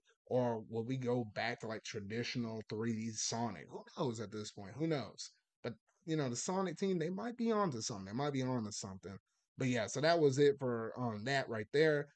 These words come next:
Uh, next up, God of War Ragnarok came out literally a day later <laughs> after Sonic Frontiers.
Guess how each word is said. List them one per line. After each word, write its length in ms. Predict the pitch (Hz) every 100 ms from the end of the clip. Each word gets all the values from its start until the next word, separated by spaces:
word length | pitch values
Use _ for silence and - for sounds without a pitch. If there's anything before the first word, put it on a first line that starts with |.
| _ 131
Uh, 160 | 127 117
next 340 | 165 175 -
up, 300 | 170 165 - 131
God 280 | 127 127 190
of 80 | 185
War 400 | 139 156 156 143
Ragnarok 840 | 110 123 139 135 131 127 120 113 - _ _
came 240 | - 135 120
out 380 | 117 110 107 107
literally 480 | 120 147 247 240 202
a 140 | 131 113
day 420 | 104 127 165 143
later 680 | 107 110 143 156 120 113 -
<laughs> 40 |
after 380 | 131 - - 160
Sonic 420 | 165 151 147 139
Frontiers. 560 | 147 127 131 147 123